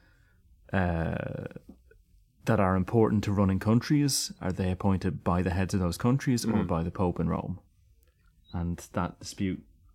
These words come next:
Speaker 1: carries on. But in this manifestation, it tore apart kingdoms and republics and, and stuff all across northern Italy.
Speaker 2: And, and San Marino, like, went in with Emperor Frederick the Second and Ghibellines,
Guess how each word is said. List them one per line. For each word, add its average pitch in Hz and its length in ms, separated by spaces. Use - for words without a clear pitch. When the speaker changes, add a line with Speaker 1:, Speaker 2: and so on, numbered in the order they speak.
Speaker 1:
carries 85 300
on. 87 180
But 87 120
in 110 160
this 110 280
manifestation, 87 840
it - 180
tore 95 240
apart 85 420
kingdoms 87 580
and 82 280
republics - 680
and, 85 280
and 90 100
stuff - 320
all 87 180
across 85 320
northern 82 280
Italy. - 280
Speaker 2:
And, 131 140
and 123 80
San 190 160
Marino, 156 540
like, 117 220
went 131 440
in 123 240
with 117 200
Emperor 120 280
Frederick 107 280
the 101 60
Second 165 320
and 120 100
Ghibellines, 123 400